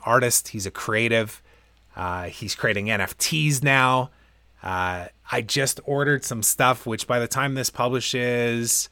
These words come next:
yeah, it'll already be past my wedding anniversary. So my wife will already know that I bought a whole bunch of Ro-, Ruben's clothing and a necklace from him to give to her on our,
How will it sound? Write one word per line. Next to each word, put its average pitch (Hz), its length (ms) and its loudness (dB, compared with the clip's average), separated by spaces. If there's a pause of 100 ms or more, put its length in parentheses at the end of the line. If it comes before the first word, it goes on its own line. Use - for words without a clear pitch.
(360)
yeah, 113 360 4
it'll 123 180 0
already 135 300 4
be 123 160 2
past 113 360 4
my 104 140 -2
wedding 104 300 0
anniversary. 95 580 -4
So - 160 -4
my 101 160 -2
wife 107 320 0
will 101 100 -2
already 98 280 0
know 165 320 6
that 110 100 4
I 104 120 4
bought 107 260 4
a 107 40 4
whole 117 140 -2
bunch 107 220 -2
of 104 80 -8
Ro-, 104 240 0
Ruben's 104 380 -2
clothing 113 460 0
and 92 100 -2
a 92 40 -2
necklace 107 580 0 (380)
from 127 440 4
him 107 580 -4
to 123 140 -4
give 117 240 -4
to 107 120 -6
her 101 320 -2
on 101 160 0
our, 98 320 6